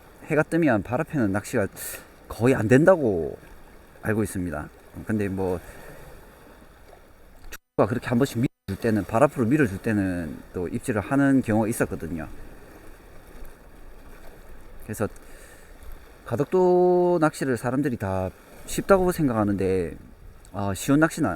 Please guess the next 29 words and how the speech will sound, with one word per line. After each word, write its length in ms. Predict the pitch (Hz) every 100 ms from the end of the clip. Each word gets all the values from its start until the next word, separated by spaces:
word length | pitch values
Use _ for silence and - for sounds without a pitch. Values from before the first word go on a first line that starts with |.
| -
아닌 260 | 104 107 113
것 80 | 117
같습니다, 340 | 117 117 85
제 120 | 101
생각에. 420 | 95 92 85 85 - - - - - - -
뭐 480 | 90 98 98 92 80 - -
필요에 440 | - 185 196 190 143
의해서는 640 | 110 110 117 135 117 110
삼십 380 | - 175 175 156
미터, 180 | 113 92
사십 320 | - 104 143
미터까지 380 | 175 147 110 101
공략해야 460 | 120 135 117 120
되는 220 | 95 92 90
거리, 360 | 98 113 92 - -
거리도 300 | 110 117 117
상당히 340 | 127 135 151
많고요. 460 | 92 92 110 85 - - - - -
지금 760 | - 110 113 110 110 110 104 -
제가 420 | 107 98 139 165
하선에 400 | 151 135 151 135
있는 180 | 120 120
자리도 560 | 123 110 98 101 104 98 - - - - - - - -
삼십 320 | - 202 180
미터는 400 | 139 - 123 104
무조건 440 | 101 147 135 110 - - -
이상 260 | 147 160
날려야 260 | 113 110 98
됩니다. 420 | 85 82 78 73